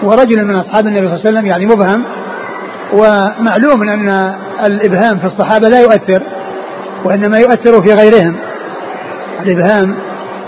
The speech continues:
في غير الصحابة يؤثر، وأما في الصحابة لا يؤثر، لأنهم عدول بتعديل الله عز وجل لهم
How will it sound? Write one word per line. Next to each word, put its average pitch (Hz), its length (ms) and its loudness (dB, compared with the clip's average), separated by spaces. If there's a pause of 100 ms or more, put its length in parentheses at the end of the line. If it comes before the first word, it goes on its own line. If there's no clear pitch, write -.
(380)
في 190 120 2
غير 208 160 4
الصحابة 220 380 0
يؤثر، 214 460 2 (640)
وأما 240 220 2
في 196 100 4
الصحابة 208 360 2
لا 269 140 6
يؤثر، 214 280 4
لأنهم 226 400 2
عدول 214 340 2 (460)
بتعديل 208 360 2
الله 214 300 2
عز 196 180 2
وجل 196 340 2
لهم 208 280 2